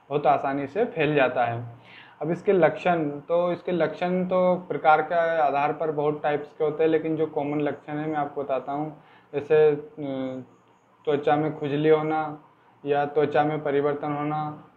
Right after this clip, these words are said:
ये इसके प्रमुख लक्षण हैं। अब आइए जानते हैं हम fungal infection के प्रकार,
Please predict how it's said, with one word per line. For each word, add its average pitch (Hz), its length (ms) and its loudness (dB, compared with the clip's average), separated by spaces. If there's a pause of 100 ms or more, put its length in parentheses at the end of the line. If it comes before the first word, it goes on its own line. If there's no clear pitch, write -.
ये 151 120 2
इसके 156 220 -4
प्रमुख 151 400 0
लक्षण 131 420 -2
हैं। 123 280 -10 (400)
अब 156 100 2
आइए 160 240 6
जानते 156 360 -2
हैं 165 60 -4
हम 170 380 -6
fungal 151 360 -2
infection 151 520 -2
के 180 100 -2
प्रकार, 131 460 4